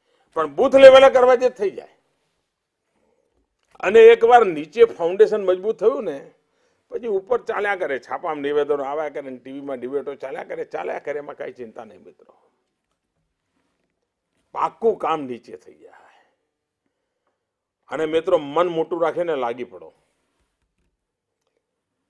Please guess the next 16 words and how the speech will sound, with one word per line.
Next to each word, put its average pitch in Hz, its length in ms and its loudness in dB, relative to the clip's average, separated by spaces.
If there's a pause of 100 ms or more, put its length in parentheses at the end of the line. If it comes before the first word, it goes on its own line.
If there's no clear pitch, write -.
(180)
એક 220 160 8
નવી 262 380 4
ચૂંટણીની 254 720 2
આખી 220 280 -2
સ્ટ્રેટેજી 202 540 0
જ 170 40 -16
નવી. 104 400 -14 (600)
અને 143 140 -6
હા, 107 220 -10
લાખો 127 400 -6
લોકોની 185 340 -2
હાજરીમાં 151 380 -4
આવી 180 100 -2
સ્ટ્રેટેજી 180 440 -6
બોલું 180 360 -6
છું, 180 180 -4